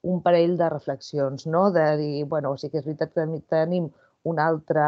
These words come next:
ordenança municipal, que és l'ordenança disset, en la qual, eh, es regula l'ocupació de via pública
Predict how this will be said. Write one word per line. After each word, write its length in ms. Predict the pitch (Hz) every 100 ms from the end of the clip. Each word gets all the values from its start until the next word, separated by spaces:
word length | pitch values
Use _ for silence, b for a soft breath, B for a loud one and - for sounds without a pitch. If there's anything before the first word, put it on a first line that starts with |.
| 151 143
ordenança 760 | 147 151 156 156 - 160 147 143
municipal, 640 | 151 151 - 139 214 247 -
que 80 |
és 80 | 147
l'ordenança 680 | 139 135 139 139 135 - 127
disset, 380 | 135 127 208 214 _ _ _ _ -
en 160 | 151 151
la 80 | 143
qual, 480 | 160 147 156 165 165
eh, 400 | 156 151 147 147
es 160 | 135 151
regula 520 | 160 151 185 190 185 - -
l'ocupació 520 | 165 160 170 165 180
de 60 | 160
via 200 | 160 147
pública 560 | 175 170 175 165 196